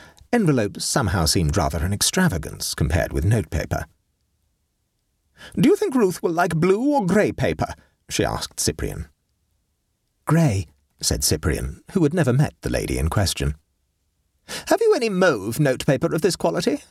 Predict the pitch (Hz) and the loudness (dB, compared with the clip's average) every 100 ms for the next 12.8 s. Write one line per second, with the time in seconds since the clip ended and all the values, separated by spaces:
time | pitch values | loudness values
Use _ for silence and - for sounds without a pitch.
0 | _ 127 127 123 107 113 - 113 107 113 | _ 0 2 2 2 -2 0 0 2 0
1 | - 120 156 - _ _ _ _ _ _ | 0 0 -2 -4 _ _ _ _ _ _
2 | _ _ _ - 160 196 208 156 110 104 | _ _ _ 0 2 2 2 2 2 4
3 | 95 95 117 - _ _ - 71 71 - | 4 4 0 -2 _ _ -4 -2 0 0
4 | - - 117 - - - - 170 175 - | -2 0 -2 -4 -12 -6 -4 0 -2 2
5 | 240 233 196 151 151 - 151 90 101 139 | 0 2 0 0 0 2 2 0 0 2
6 | 160 170 196 156 101 - 78 120 - 160 | 2 2 0 0 0 0 0 0 0 2
7 | 147 92 104 - _ _ _ _ _ _ | 2 0 -4 -8 _ _ _ _ _ _
8 | _ _ _ - - 269 262 190 - 143 | _ _ _ -20 -6 0 2 2 0 0
9 | 131 120 123 120 - 156 85 73 85 101 | 2 2 2 2 0 -2 0 0 2 2
10 | 73 - 95 85 76 85 123 104 82 76 | 0 -2 0 0 0 0 0 0 -2 0
11 | 67 64 90 - _ _ - 294 - 82 | 0 2 0 -4 _ _ -2 -2 0 -2
12 | 62 - 131 175 160 67 50 | -2 -2 -2 0 0 0 -6